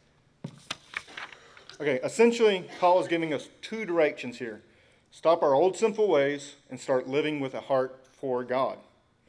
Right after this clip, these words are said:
Now, we're gonna break these verses down this morning. We're gonna do a close reading and see how we be changed from the inside and how that inside change will have an outward appearance, an outward difference. Think of it like the flu. I know that's a negative connotation,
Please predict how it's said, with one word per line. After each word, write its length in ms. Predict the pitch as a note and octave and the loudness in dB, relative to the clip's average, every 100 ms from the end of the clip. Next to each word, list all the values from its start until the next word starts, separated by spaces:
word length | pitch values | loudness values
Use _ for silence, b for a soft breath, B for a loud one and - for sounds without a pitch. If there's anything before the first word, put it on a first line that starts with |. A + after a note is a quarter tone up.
| B B B | B B B
Now, 80 | C#3 | 0
we're 160 | D3 E3+ | 2 2
gonna 160 | E3+ | 2
break 400 | B2 D#3 F#3 - | 2 2 2 -2
these 260 | E3+ E3+ C#3+ | -6 -6 -4
verses 340 | D#3 D3+ C3+ | -4 -2 -4
down 240 | B2+ C#3 B2 | -2 -2 -2
this 160 | A#2 | -6
morning. 280 | B2+ A2+ A2+ | -8 -6 -6
We're 100 | A#2+ | -6
gonna 140 | A#2+ | -4
do 60 | B2 | -6
a 20 | |
close 320 | A#2 C#3+ C#3 C#3 | -2 -2 -2 -2
reading 340 | A#2+ A2+ A2+ B B B | -4 -6 -12 B B B
and 100 | C3 | -10
see 160 | D#3+ | -2
how 260 | D#3+ C#3+ C#3 | 0 2 0
we 140 | C3+ | 0
be 160 | B2+ A#2+ | -4 -10
changed 480 | - - E3 D3 C3+ | -16 -6 -6 -6 -10
from 120 | B2 | -12
the 100 | B2 - | -12 -8
inside 540 | G3+ G3 C3+ A2+ A2 - B B | -6 -4 -2 -2 -4 -10 B B
and 80 | - | -6
how 140 | C#3+ | -2
that 240 | C3 A#2+ - | -2 -4 -6
inside 460 | F3+ E3+ D#3 C#3 | -10 -2 0 0
change 480 | - C#3 C3 B2 - b b | -2 -6 -4 -8 -14 b b
will 80 | B2+ | -6
have 160 | C3+ | -4
an 140 | A#2+ B2 | -4 -2
outward 340 | C3+ C3+ B2+ | -2 -2 -4
appearance, 680 | A#2 - C3 A2 - - - _ _ - | -6 -8 -8 -8 -14 -20 -20 _ _ -6
an 80 | |
outward 260 | A#2+ B2 G#2+ | -4 -4 -4
difference. 380 | C#3 C#3+ A2+ - | -4 -4 -8 -8
Think 180 | E3 E3+ | -2 0
of 80 | |
it 80 | D3+ | 0
like 220 | C#3 C3 | 0 -2
the 40 | B2 | -4
flu. 380 | - C#3 A2 - _ _ b b b b b | -8 -6 -6 -10 _ _ b b b b b
I 80 | C3 | 0
know 100 | C3+ | 2
that's 200 | C3+ C3+ | 2 0
a 40 | |
negative 320 | C3 C#3 C3+ | -2 -2 -2
connotation, 760 | D3 C#3 C#3 B2+ A2+ C3 A#2 | -2 -2 -2 -8 -8 -12 -16